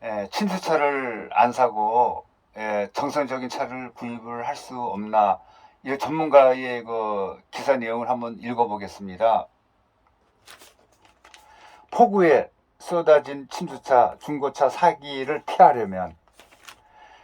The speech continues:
예, 여기 최근에 한 오십 대 남성이 침수차 구입 피해를 봤다며 한국 소비자 원에 남긴 신고의,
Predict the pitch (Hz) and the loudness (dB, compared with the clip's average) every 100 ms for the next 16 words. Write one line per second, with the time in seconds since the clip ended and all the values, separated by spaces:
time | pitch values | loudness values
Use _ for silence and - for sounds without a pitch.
0 | _ _ _ _ 120 110 117 147 147 143 | _ _ _ _ 0 2 4 2 2 -8
1 | 131 - - 180 160 151 139 135 156 131 | -8 -8 -2 0 2 2 2 0 -4 -6
2 | 139 - 143 135 113 110 110 120 120 90 | -6 -4 0 4 4 2 -6 -6 -8 -12
3 | - - 180 170 - 180 - - 143 135 | -16 -10 -6 -6 -8 -12 -8 2 4 4
4 | - - 127 127 127 _ - 165 139 127 | 2 -10 -10 -10 -12 _ -12 -4 -2 0
5 | 117 107 - 110 120 127 - 147 131 135 | 0 0 0 -4 -2 -4 -4 -8 -10 -10
6 | - 151 139 123 123 101 104 113 120 98 | -8 -8 -8 2 4 4 0 -6 -8 -10
7 | 104 101 117 - 165 139 123 110 113 | -10 -10 -14 -12 -14 -8 -6 -4 -4